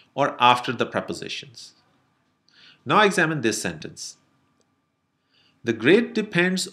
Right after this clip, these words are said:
on both the scientific rigor and on the writing quality."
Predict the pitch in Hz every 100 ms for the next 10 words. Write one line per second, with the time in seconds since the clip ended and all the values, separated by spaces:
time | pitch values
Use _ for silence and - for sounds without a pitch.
0 | - 117 117 117 101 98 117 165 190 214
1 | 214 160 139 135 160 156 - - 110 95
2 | 104 170 - _ _ _ _ _ _ _
3 | _ _ _ _ - 139 180 - 127 127
4 | 123 117 95 95 101 101 95 87 - -